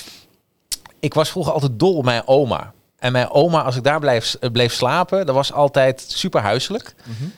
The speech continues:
Speaker 1: En, eh, dan, dan zit ik aan die, die, eh, die vrijdagavond te denken. Dat je echt met elkaar, met mijn oma en mijn zusje dan voor de T V zat. En de E-team kijken, daarna naar bed ging, frietjes kreeg.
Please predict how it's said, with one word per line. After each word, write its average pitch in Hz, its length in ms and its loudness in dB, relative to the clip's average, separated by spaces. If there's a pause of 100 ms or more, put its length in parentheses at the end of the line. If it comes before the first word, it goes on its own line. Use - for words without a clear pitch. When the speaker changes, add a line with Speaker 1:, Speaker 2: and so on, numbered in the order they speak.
(120)
Speaker 1:
En, 135 500 0
eh, 127 220 -2
dan, 131 200 -2 (280)
dan 131 260 -8
zit 160 180 -2
ik - 120 -6
aan 135 180 -4
die, 123 280 -6
die, 117 400 -8
eh, 101 380 2
die 104 180 -6
vrijdagavond 143 720 -4
te 147 100 -8
denken. 143 380 -2 (120)
Dat 123 300 -2
je 117 220 -4
echt 123 260 -6
met 120 100 -2
elkaar, 120 460 -2
met 107 220 -8
mijn 131 220 0
oma 113 560 0
en 98 220 -6
mijn 95 120 -6
zusje - 240 -8
dan 92 140 -4
voor 104 200 -4
de 98 120 -6
T 95 40 -4
V 104 240 0
zat. - 280 -4 (460)
En 98 340 -4
de 113 240 -4
E-team 113 320 -2
kijken, 95 340 -2
daarna 98 240 -4
naar 95 120 -4
bed 92 200 -2
ging, 98 220 -12
frietjes - 340 -8
kreeg. 95 400 -4